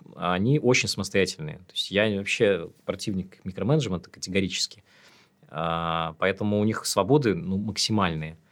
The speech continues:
А когда у тебя очень много свободы, это очень большая ответственность, потому что надо её распорядить-, распорядиться правильно. Потому что, ну, как бы я не буду каждый день, и даже ра-, каждую неделю даже я не буду вникать в то, что происходит. А в какой-то момент, когда, э,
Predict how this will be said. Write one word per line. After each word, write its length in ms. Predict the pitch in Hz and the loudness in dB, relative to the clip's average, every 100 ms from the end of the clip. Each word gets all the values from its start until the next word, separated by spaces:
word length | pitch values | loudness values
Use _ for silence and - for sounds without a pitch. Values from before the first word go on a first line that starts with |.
| _ _ _ - | _ _ _ -2
А 280 | 95 90 - _ | 2 2 -2 _
когда 160 | - 117 | 0 2
у 40 | |
тебя 100 | 113 | 4
очень 160 | 113 127 | 4 4
много 140 | 107 | 2
свободы, 420 | - 98 143 156 | 2 4 4 4
это 220 | 101 92 104 | 4 2 0
очень 200 | - 107 | 0 -2
большая 220 | 98 104 | 0 0
ответственность, 520 | - 98 - - - _ | 2 0 -2 -12 -16 _
потому 260 | - 85 | -14 -8
что 180 | - 98 | -6 -2
надо 200 | 92 92 | -2 0
её 140 | 92 92 | 0 -2
распорядить-, 600 | 90 95 113 101 - - | -4 -4 -6 -8 -16 -14
распорядиться 460 | 95 104 107 107 | -10 -8 -6 -6
правильно. 340 | - 82 73 80 _ _ _ _ | -2 -2 -2 -12 _ _ _ _
Потому 120 | - | -16
что, 260 | - 95 80 - _ _ - | -8 -4 -6 -8 _ _ -10
ну, 160 | 104 92 | -6 -6
как 140 | - | -8
бы 80 | 90 | -4
я 80 | 92 | -2
не 60 | |
буду 160 | 104 95 | -2 -6
каждый 240 | 92 80 | -8 -6
день, 240 | 95 117 - _ _ _ _ _ _ - | -2 -2 -2 _ _ _ _ _ _ -4
и 80 | 113 | 2
даже 220 | 101 98 | 4 4
ра-, 100 | 117 | 2
каждую 320 | - 107 101 | 2 2 4
неделю 320 | 101 98 147 | 4 4 4
даже 240 | 101 95 95 | 4 0 0
я 100 | 90 | -2
не 100 | 90 | -2
буду 220 | 110 98 | -2 -2
вникать 520 | 90 87 107 - - - | -4 -2 -2 -2 -8 -14
в 40 | _ | _
то, 80 | 98 | -14
что 140 | - | -10
происходит. 460 | 95 107 - 80 - _ _ _ _ _ | -6 -4 -2 -2 -4 _ _ _ _ _
А 180 | 90 90 | 2 2
в 40 | |
какой-то 220 | - 107 120 | 2 2 4
момент, 180 | 123 | 4
когда, 560 | - 107 104 104 101 92 | 4 2 6 6 6 4
э, 500 | 95 95 95 - 50 | 0 -4 -6 -6 -8